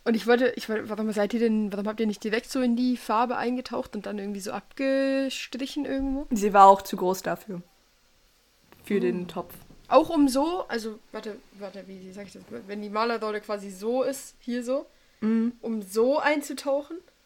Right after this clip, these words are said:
Speaker 2: Ja. Ja.
Speaker 1: Boah, okay.
Speaker 2: <laughs> Das ist nervig
Speaker 1: Scheiße.
Speaker 2: gewesen. Ja, naja. Ähm, außerdem haben wir letzte Woche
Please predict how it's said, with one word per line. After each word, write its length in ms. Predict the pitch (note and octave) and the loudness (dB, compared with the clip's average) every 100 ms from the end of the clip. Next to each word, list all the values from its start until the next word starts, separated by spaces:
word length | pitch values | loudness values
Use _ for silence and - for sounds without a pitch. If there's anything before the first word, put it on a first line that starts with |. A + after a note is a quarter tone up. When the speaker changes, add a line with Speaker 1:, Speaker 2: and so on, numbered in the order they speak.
| _ _ _ | _ _ _
Speaker 2:
Ja. 440 | G3+ F3+ F#3 F#3 - _ _ _ _ _ _ _ _ _ _ _ | 4 4 4 0 -8 _ _ _ _ _ _ _ _ _ _ _
Ja. 220 | - E3+ F#3+ | 2 4 4
Speaker 1:
Boah, 220 | F#3 F3+ | 4 0
okay. 300 | F#3 F#3+ F#3+ - | -2 -8 -8 -10
Speaker 2:
<laughs> 160 | - - | -12 -16
Das 160 | - - | -18 -8
ist 80 | |
nervig 320 | G3 F3 - - | 0 0 0 -4
Speaker 1:
Scheiße. 160 | F#3+ | -4
Speaker 2:
gewesen. 240 | F#3 F#3 F#3+ - - - - - - | -4 -6 -10 -16 -18 -18 -18 -18 -4
Ja, 240 | E3 D#3+ | 0 0
naja. 320 | E3+ D#3+ D#3 - - - - - - - | -2 -6 -10 -14 -20 -20 -20 -20 -20 0
Ähm, 520 | G#3+ A3+ A3+ A3+ A3+ - - | 4 4 4 0 -2 -4 0
außerdem 600 | G#3+ C4 A#3 G#3+ A3+ B3 - - | 2 2 2 0 0 -8 -10 -4
haben 160 | G#3+ | 0
wir 120 | G#3+ G3+ | 2 2
letzte 340 | G#3 - G3 | 0 -4 -4
Woche 540 | F#3+ F#3+ G3+ G3 G3 | -4 -2 -2 -2 -4